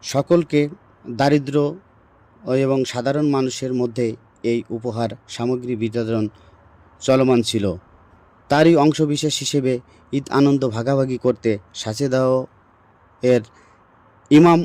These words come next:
ও মুয়াজ্জিনদের মাঝে ঈদ উপহার বিতরণ করা হয়।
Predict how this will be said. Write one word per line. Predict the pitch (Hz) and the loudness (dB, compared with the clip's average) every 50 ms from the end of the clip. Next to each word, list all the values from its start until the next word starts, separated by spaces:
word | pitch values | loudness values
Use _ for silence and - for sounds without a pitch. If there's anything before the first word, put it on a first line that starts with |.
| - - | -2 -2
ও | 135 143 139 | 0 2 2
মুয়াজ্জিনদের | 131 120 127 131 143 143 135 143 151 156 147 143 156 147 | 2 2 4 2 2 2 0 0 -2 -2 0 0 0 2
মাঝে | 139 135 131 120 123 110 104 107 - - _ _ _ _ _ _ _ _ _ _ _ _ - | 2 2 2 2 0 -2 -2 -4 -12 -20 _ _ _ _ _ _ _ _ _ _ _ _ -2
ঈদ | 143 165 147 - | -2 -2 0 0
উপহার | 156 151 139 151 139 135 143 135 - - _ - | -2 0 0 0 2 2 0 -2 -4 -8 _ -10
বিতরণ | 110 120 135 123 139 127 131 131 127 | -6 -4 -2 0 0 0 0 -2 -2
করা | 117 - 101 95 | -2 -2 -2 -4
হয়। | 95 - 90 80 78 73 | -4 -6 -8 -10 -10 -12